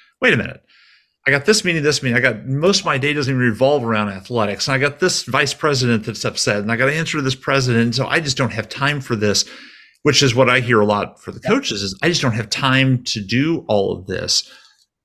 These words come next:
Speaker 1: And we get back to that original, you know, point of, of, um, college athletics being broken. Um, for the athletic director, uh, we talk about, like, the coaches that are,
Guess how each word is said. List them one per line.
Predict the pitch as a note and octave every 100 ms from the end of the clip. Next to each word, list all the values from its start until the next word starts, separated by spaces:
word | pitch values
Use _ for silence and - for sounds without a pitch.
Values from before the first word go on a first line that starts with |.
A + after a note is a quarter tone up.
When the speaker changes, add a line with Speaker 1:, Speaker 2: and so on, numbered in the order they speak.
| _ -
Speaker 1:
And | B2+
we | B2
get | A#2+
back | B2 A2+
to | B2+
that | A2+
original, | A2+ A2+ A#2 A#2+ A2 G2+ G2+ - _ -
you | A#2
know, | G2
point | C#3 A#2+
of, | G#2 G2 G2 -
of, | G2+ F#2 F#2 - -
um, | G2 - - - - _ _ -
college | - B2 A2
athletics | G2+ A#2 A2 - - -
being | C#3 A2 G2
broken. | G#2+ C#3 E3+ F#2+ F#2 F#2+ - - - - _ _ -
Um, | - G1+ - - _ _ _ _ _ - - _ _ _ -
for | - E3
the | D#3
athletic | D3+ F3+ G3+ G3+
director, | C3+ C3+ C3+ - G#2+ D#2+ G2 - _ _ _ _
uh, | B2 A2+ A#2+ A2
we | C3
talk | C3+
about, | A#2+ A#2+ A#2+
like, | A2+
the | A2+
coaches | - D3+ C3+ C3 A#2 G#2+ - - A#2
that | A#2 A2 A#2
are, | A2 G#2 G2+